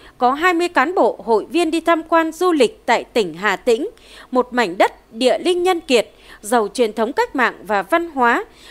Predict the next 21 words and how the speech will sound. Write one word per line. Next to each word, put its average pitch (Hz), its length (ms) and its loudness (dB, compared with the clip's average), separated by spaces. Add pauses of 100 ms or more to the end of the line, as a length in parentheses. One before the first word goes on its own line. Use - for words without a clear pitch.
(100)
nơi 359 180 2
có 349 140 0
nhiều 269 460 2 (120)
tên 339 200 0
đất, 415 140 2 (260)
tên 349 240 0
người 208 320 0 (300)
đã 247 380 0
gắn 277 140 0
liền 285 360 0
với 240 140 0
những 285 440 -2
trang 359 200 0
sử 220 220 -2
hào 196 260 -2
hùng 202 260 -2
của 196 120 -10
dân 330 200 0
tộc. 202 320 0 (680)
Trong 330 180 0
đó, 277 280 2